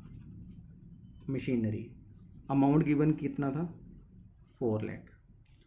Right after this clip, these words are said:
और प्लांट एंड मशीनरी के साथ टेन परसेंट रिड्यूस हो गया था, लेस डेप्रिसिएशन फ़ोर्टी थाउजेंड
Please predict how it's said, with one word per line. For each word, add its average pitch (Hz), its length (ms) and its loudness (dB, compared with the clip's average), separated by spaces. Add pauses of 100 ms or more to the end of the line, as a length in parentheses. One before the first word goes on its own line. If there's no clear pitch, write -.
(120)
और 135 160 0
प्लांट 135 260 2
एंड 156 160 4
मशीनरी 147 360 2
के 147 120 0
साथ 139 260 -2 (240)
टेन 139 220 6
परसेंट 143 240 2
रिड्यूस 127 280 4
हो 127 80 4
गया 123 120 0
था, 131 140 -6
लेस 120 600 2 (640)
डेप्रिसिएशन 127 760 -2 (500)
फ़ोर्टी 117 300 0
थाउजेंड 110 420 -4